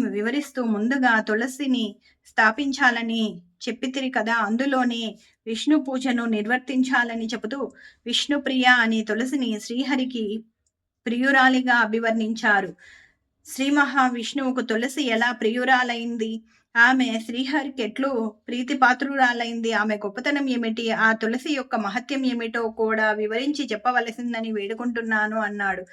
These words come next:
అంతటా నారదుడు ఇట్లు తులసి మహత్యాన్ని వివరిస్తున్నాడు. రాజా విను. పూర్వం ఒకనాడు ఇంద్రుడు తన అప్సరసలతో సహా పరమేశ్వరుని దర్శించాలని కైలాసానికి వెళ్ళాడు.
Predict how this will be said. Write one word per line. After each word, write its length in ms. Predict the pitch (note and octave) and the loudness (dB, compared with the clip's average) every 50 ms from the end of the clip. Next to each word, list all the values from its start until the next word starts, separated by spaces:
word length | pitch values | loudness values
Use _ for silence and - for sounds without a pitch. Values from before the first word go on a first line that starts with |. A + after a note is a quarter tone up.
| - - - - - - | -20 -20 -20 -18 -6 0
అంతటా 440 | A3 A3 A#3 B3 B3 C4 B3+ B3+ A#3+ | 2 2 2 2 2 0 0 0 0
నారదుడు 560 | A3 A3 G#3 G#3 A3+ B3+ C#4+ D4+ D4+ D4+ C4 | 0 2 2 4 4 4 4 4 4 2 2
ఇట్లు 300 | C4 A#3+ A3+ - A#3 A3 | 2 -2 -2 -2 -2 -2
తులసి 440 | G3+ G#3 G3+ G3+ A#3 B3+ - D4+ C#4+ | -2 -2 -2 -2 -2 -4 -4 -4 -2
మహత్యాన్ని 640 | C#4 B3 A3+ G#3+ B3 B3+ - - B3 A#3+ A#3 A#3+ B3+ | 0 0 0 0 -2 -2 -2 -6 -4 -4 -2 -2 0
వివరిస్తున్నాడు. 840 | C4 A#3 G#3+ A3 A3 B3 A#3+ - - A#3 A3 A3 G#3+ G#3 G3+ G3+ G3 | 0 0 0 0 -2 -2 -4 -6 -4 0 0 2 2 2 2 0 -2
రాజా 420 | G3 G3+ G#3 G#3 A3+ A3 A#3+ C4 C4+ | -2 -2 0 0 2 4 4 4 4
విను. 320 | C4 A3+ A#3+ C4 C4 - - - - - _ _ - C4 | 4 2 -2 -2 -2 -4 -8 -14 -20 -20 _ _ -4 -2
పూర్వం 300 | C4 C#4 D4 D4 C4+ C4 | 0 2 2 2 2 2
ఒకనాడు 460 | B3+ B3+ A#3+ A3+ A3+ A3 A#3 C4+ D4+ | 2 2 2 2 4 4 4 4 2
ఇంద్రుడు 460 | C#4+ B3 A3 A3+ C4 C4 D4+ C#4 B3 | 2 0 0 0 0 0 0 0 0
తన 240 | - - G3+ G#3 G#3+ | 0 0 0 0 0
అప్సరసలతో 1120 | G#3 G3+ F#3 F#3+ F#3+ - - D4 D4 D4 D4 C#4+ D4 D4 C#4 C4+ C4 C4 B3+ B3 A#3 A3 A3 | 0 0 -2 -4 -6 -2 0 2 2 4 2 2 2 2 2 2 2 2 2 0 0 0 0
సహా 300 | - A3 G3+ - C4 B3+ | 2 0 2 4 4 2
పరమేశ్వరుని 840 | A#3+ - A3 G3+ G#3+ B3 C4 D4 D4+ - - D#4+ C#4 C4+ C4 B3+ B3 A3 | 2 4 2 2 2 2 2 0 0 0 0 0 0 2 4 4 4 4
దర్శించాలని 840 | G#3 G3 F#3+ F#3+ - C4+ C#4 C#4+ C#4+ C#4+ B3+ B3 A#3+ A#3+ A3+ A3 A3 | 2 0 -2 0 -2 0 0 2 4 6 6 6 6 2 0 -4 -2
కైలాసానికి 680 | G#3+ F#3+ G3 A3 A#3 C4 B3+ C4+ B3 B3 A#3+ A#3+ B3 | -2 -2 2 4 6 6 6 6 4 2 0 -2 -4
వెళ్ళాడు. 560 | A#3 A3 A3 A3 A3+ A3 G#3+ A3 C4+ A#3+ - | -2 0 0 2 4 4 4 2 2 -2 -2